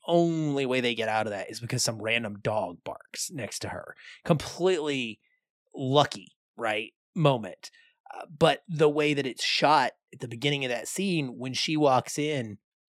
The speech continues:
I just, this is Pakula. I just gotta give it to Pakula. I, because we have Julia Roberts sitting at the desk talking to the lady at the bank deposit, and she's giving all of the information. She's putting on her acting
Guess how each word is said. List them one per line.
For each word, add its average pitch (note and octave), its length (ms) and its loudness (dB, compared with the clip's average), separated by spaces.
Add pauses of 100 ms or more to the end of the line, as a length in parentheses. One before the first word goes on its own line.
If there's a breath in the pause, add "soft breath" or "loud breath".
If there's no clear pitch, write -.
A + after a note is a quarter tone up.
(120)
I D3 80 2
just, C#3+ 200 -2 (220)
this E3+ 220 0
is G3 320 2 (640)
Pakula. D#3+ 360 6
I C#3+ 100 -2
just D#3 100 0
gotta E3+ 140 4
give D3+ 100 2
it C3 60 -10
to C#3 80 0
Pakula. G#2+ 300 -6
I, A#2 160 -8 (600)
because D3 560 4 (720)
we C#3 120 2
have D#3+ 220 8
Julia D#3+ 320 4
Roberts C#3 380 -2
sitting D3+ 400 0
at B2+ 320 -2
the A#2+ 80 -8
desk A2 540 -6 (200)
talking A#2 500 0
to G2+ 420 -6 (280)
the G#2+ 420 -2 (240)
lady A#2 400 2
at G#2 180 -6
the A2+ 80 -2
bank G#2+ 200 0
deposit, G2 420 -4 (220)
and A2 100 -8
she's G#2+ 200 -6
giving D3+ 280 4
all D3 160 6
of C3+ 60 0
the C3 120 -2
information. A#2 640 -4
She's - 220 -6
putting C3+ 300 -2
on B2 140 -4
her A#2 140 -8
acting A2+ 540 -2